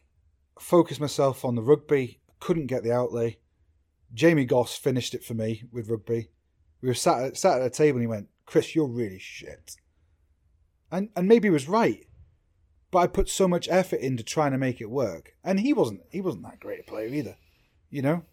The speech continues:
we were all just trying. I mean, Christ, we t-, we turned up half an hour before the game, had a quick training session, and then, and straight into it. You know what I mean? It was never gonna, you know, it was never gonna work perfectly. And,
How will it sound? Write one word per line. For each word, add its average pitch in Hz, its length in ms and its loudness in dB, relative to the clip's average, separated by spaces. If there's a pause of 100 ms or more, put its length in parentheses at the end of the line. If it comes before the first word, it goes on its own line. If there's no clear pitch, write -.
(200)
we 165 100 8
were 180 140 4
all 190 120 6
just 131 240 -6
trying. 139 500 0 (320)
I 160 40 -4
mean, 165 120 2
Christ, 185 240 -2
we 160 80 -4
t-, - 180 -12
we 156 100 -6
turned 175 380 0
up 180 120 2
half 156 300 -2
an 147 80 -6
hour 135 140 -2
before 131 260 -4
the 123 80 -4
game, 117 340 0 (200)
had 151 120 0
a - 40 -4
quick - 440 -2 (300)
training 170 340 4
session, 117 400 -2
and 139 100 -2
then, 156 220 0
and 156 140 -2
straight 160 240 4
into 170 280 -2
it. - 60 -4
You 143 80 -2
know 202 60 2
what 214 80 0
I - 20 0
mean? 196 240 8 (200)
It - 60 2
was 202 180 -2
never 226 200 8
gonna, 170 360 4 (200)
you 208 100 2
know, 196 100 12
it 156 40 12
was 165 100 6
never 196 220 6
gonna 165 140 6
work 147 280 6
perfectly. 151 720 2
And, 139 220 -6